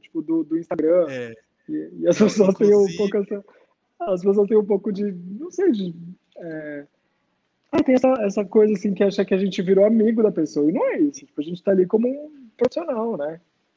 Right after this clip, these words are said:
Speaker 2: É, inclusive, eu achei que você tava numa lista de transmissão que eu tenho, né? Que eu mando, tipo,
Speaker 1: Ah,
Speaker 2: "Ah,
Speaker 1: muito
Speaker 2: vamos fazer a
Speaker 1: engraçado.
Speaker 2: live." Aí eu falei,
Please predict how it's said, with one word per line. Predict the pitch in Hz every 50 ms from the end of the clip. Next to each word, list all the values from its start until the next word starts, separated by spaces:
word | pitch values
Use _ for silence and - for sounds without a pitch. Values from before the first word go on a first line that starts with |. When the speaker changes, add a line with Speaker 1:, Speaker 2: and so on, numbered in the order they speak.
| _ _ _ _ _ _ _ _ _ 123
Speaker 2:
É, | 117 - _ _
inclusive, | 147 147 143 - 165 160 147 135 151 170 180 165 147 143 135 -
eu | 139 143 151
achei | 151 160 156 - - - 165 151 151 156
que | - _ - 160 147
você | 139 127 151 147 - 156
tava | - 160 151 143 151 151
numa | 151 151 156 156
lista | 151 143 143 - - 151
de | 139 147
transmissão | _ 160 156 147 147 147 160 165 - - 151 151
que | 156 _ -
eu | 165
tenho, | 170 _ - 175 156 147 151 160 151 139 135
né? | 135 131 131 135 143 143 _ _ _ _ _ _ _ _ _ _
Que | - 156 147
eu | 143 131
mando, | 135 139 139 143 139 135 139 139 135 131
tipo, | - - - 208
Speaker 1:
Ah, | 226 311 359 349 339
Speaker 2:
"Ah, | 247
Speaker 1:
muito | 180 - - 156
Speaker 2:
vamos | 151 156
fazer | 156 143 139 143
a | 139 143
Speaker 1:
engraçado. |
Speaker 2:
live." | 151 143 143 143 147 147 _ _ _ _ _ _ _ -
Aí | 143
eu | _ - -
falei, | - -